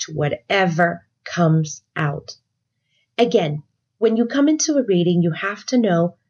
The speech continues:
that you can ask questions of what is around you. Because it's a little different if you just take everything as face value and don't ask questions.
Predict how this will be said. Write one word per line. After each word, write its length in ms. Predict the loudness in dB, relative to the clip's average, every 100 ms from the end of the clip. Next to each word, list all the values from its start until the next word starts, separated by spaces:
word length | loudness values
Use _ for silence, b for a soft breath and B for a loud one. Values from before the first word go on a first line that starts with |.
| _
that 140 | -4 -2
you 260 | 0 0
can 340 | 0 0 -2 -2
ask 460 | -2 -2 -2 -8 -16 _
questions 840 | -4 0 0 0 0 -2 -4 -12 _ _ _ _ _ _ 2
of 240 | 2 0
what 500 | -4 0 0 -2 -6 _ _ _ -2
is 440 | 2 2 2 -2 _ _ _ _ -2
around 520 | 2 2 2 0 0
you. 220 | -4 -8 _ _ _ _ _ _ _ _ _ _ _ b b
Because 580 | -2 0 2 0 0 -10 _ _ _ _ _ _ _ _ _ -4
it's 240 | -2 0
a 60 | 0
little 280 | 2 2 0
different 560 | 0 0 0 0 2
if 180 | -2 0
you 140 | -2 2
just 300 | 0 0 -2
take 300 | -2 -2 -6
everything 480 | -4 -2 0 0 0
as 260 | -2 -8 -2
face 280 | 0 0 -4
value 640 | -4 -2 0 0 2 0 0
and 260 | 0 0 2
don't 380 | 2 2 0 -6
ask 360 | -6 -6 -8
questions. 520 | -6 -4 -2 -2 -4